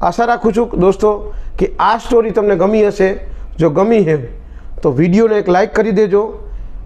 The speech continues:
નવા હોય તો ચેનલને સબસ્ક્રાઈબ કરી દેજો. તમારા માટે આવા નવા નવા વીડિયો હું લાવતો રહીશ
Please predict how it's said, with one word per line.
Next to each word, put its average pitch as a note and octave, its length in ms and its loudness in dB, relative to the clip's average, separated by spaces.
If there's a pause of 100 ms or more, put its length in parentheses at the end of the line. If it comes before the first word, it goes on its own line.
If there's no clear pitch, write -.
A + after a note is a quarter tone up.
(100)
નવા G3 260 4
હોય F#3+ 240 0
તો D#3 160 0
ચેનલને F3+ 400 2
સબસ્ક્રાઈબ G3 460 0
કરી G3+ 240 2
દેજો. F#3+ 360 2 (1300)
તમારા G3+ 280 0
માટે G3 240 0
આવા F#3 340 2
નવા F3 300 2
નવા F#3 260 2
વીડિયો E3 280 2
હું D#3+ 140 2
લાવતો E3 300 2
રહીશ F#3+ 300 2